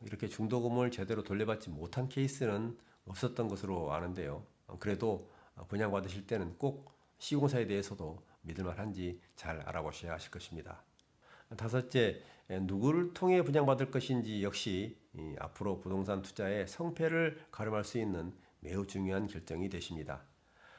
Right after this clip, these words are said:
이 리얼터 선정에 대해서는 일반 손님들께는 매우 중요한 내용이 될 수 있어서,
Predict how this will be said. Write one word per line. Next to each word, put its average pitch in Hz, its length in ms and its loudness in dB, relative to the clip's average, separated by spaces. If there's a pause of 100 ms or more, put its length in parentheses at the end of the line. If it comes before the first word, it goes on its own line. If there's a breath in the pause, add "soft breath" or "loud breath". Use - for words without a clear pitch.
(180 loud breath)
이 104 240 2
리얼터 135 380 4
선정에 143 300 4
대해서는 110 720 2
일반 104 280 0
손님들께는 113 880 0
매우 92 240 0
중요한 107 440 2
내용이 104 220 2
될 92 120 -2
수 101 120 -6
있어서, 95 540 -4